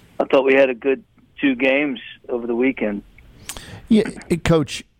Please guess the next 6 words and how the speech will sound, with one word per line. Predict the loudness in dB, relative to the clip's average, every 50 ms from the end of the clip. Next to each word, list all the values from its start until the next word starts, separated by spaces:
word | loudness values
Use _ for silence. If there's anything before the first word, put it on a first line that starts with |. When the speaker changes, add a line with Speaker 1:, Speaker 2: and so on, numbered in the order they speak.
| _ _ -4
Speaker 2:
in | -4 -2 0 2 2 2 2 0 -2 -4 _
sports, | -6 -4 -4 -2 0 2 2 2 2 0 -2 -2 0
numbers | 2 4 4 2 2 2 2 2 2 2
are | 0 0
so | 0 0 -2 -2 0 2 4 4 4 4 4 2 0 -2 -4 -6 _ _ _ _ _ _ 0 0
indicative | 2 2 2 2 0 0 0 0 0 2 2 2 0 -2 -6 -14